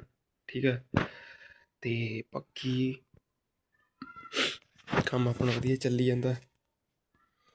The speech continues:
ਤੇ ਕਈ ਤਾਂ ਯਾਰ ਲੜਨ ਨੂੰ ਹੀ ਆਉਂਦੇ ਆ, ਪਤਾ ਨਹੀਂ ਕੀ ਚੱਕਰ ਹੈ, ਕੀ ਨਹੀਂ ਚੱਕਰ। ਸਾਡਾ ਟਰੈਕਟਰ ਆਇਆ ਤੁਹਾਡਾ, ਮੈਂ ਬਈ ਕਿਸੇ ਨੂੰ ਆਉਂਦਾ ਹੀ ਨਹੀਂ, ਮੈਂ ਲੜਾਈ 'ਚ ਪੈਣਾ ਹੀ ਨਹੀਂ, ਮੈਂ ਆਪਦਾ ਕੰਮ ਕਰਨਾ,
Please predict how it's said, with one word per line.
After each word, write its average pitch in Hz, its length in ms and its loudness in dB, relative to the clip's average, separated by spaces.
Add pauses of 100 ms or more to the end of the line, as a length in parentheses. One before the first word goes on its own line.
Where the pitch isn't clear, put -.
(360)
ਤੇ 123 100 -4 (680)
ਕਈ 139 200 6
ਤਾਂ 139 140 4
ਯਾਰ 135 220 6
ਲੜਨ 131 300 8
ਨੂੰ 135 180 8
ਹੀ 135 60 8
ਆਉਂਦੇ 123 200 6
ਆ, 127 60 4
ਪਤਾ 127 120 0
ਨਹੀਂ 127 140 4
ਕੀ 131 160 2
ਚੱਕਰ 120 360 -6
ਹੈ, 120 100 -6 (260)
ਕੀ 135 180 4
ਨਹੀਂ 127 200 4
ਚੱਕਰ। 120 380 -6 (680)
ਸਾਡਾ 127 320 0
ਟਰੈਕਟਰ 131 280 4
ਆਇਆ 123 260 6
ਤੁਹਾਡਾ, 127 260 2
ਮੈਂ 131 320 8
ਬਈ 131 160 6
ਕਿਸੇ 135 240 0
ਨੂੰ 127 140 6
ਆਉਂਦਾ 127 180 4
ਹੀ 127 120 6
ਨਹੀਂ, 120 120 0
ਮੈਂ 127 180 6
ਲੜਾਈ 127 380 6
'ਚ 127 80 -4
ਪੈਣਾ 123 260 2
ਹੀ 127 80 4
ਨਹੀਂ, 123 100 2
ਮੈਂ 123 180 2
ਆਪਦਾ 123 240 2
ਕੰਮ 127 240 2
ਕਰਨਾ, 123 360 0